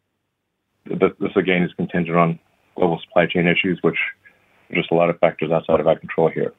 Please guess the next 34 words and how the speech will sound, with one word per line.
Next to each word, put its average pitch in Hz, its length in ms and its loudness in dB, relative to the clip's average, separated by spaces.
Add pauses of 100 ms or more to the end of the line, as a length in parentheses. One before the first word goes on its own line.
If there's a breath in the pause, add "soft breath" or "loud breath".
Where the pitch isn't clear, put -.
(220)
But, - 160 2 (140)
but 90 80 4
I, 90 220 0
I 92 40 4
do 98 140 0
think 92 180 -2
we, 95 300 -2
these 104 160 2
things 90 140 -4
will 95 140 4
get 82 180 -4
sold, 90 200 2
so 95 60 2
it's 82 100 -2
just - 160 -12
a 85 40 -2
matter 82 140 4
of 78 140 0
time. 82 260 0 (560 loud breath)
And, 85 200 -6
and 82 120 2
then 80 140 0
we'll 80 140 -4
be 80 260 -2
doing 82 300 0
well 80 140 2
over 78 160 -2
two 82 160 -6
thousand, 80 460 -2 (180)
uh, - 220 -4
S - 140 -6
X 80 200 -4
per 87 80 4
week. 80 280 2